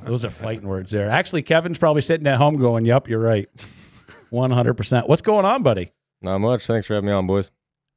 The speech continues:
Speaker 1: It's kinda hard not to because you've raced at every single track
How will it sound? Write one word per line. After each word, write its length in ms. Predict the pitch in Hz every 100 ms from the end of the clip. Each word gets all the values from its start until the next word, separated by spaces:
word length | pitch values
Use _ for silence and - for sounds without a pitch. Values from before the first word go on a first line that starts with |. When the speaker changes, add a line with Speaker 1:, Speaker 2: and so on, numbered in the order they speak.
| _ _ _ _
Speaker 1:
It's 140 | 151 -
kinda 360 | - 262 277
hard 220 | 170 170
not 260 | 131 135 131
to 120 | 123
because 340 | 110 110 113 104
you've 300 | 143 156 113
raced 280 | 139 156 143
at 100 | 127
every 200 | 143 160
single 300 | 156 151 135
track 580 | - 139 131 127 -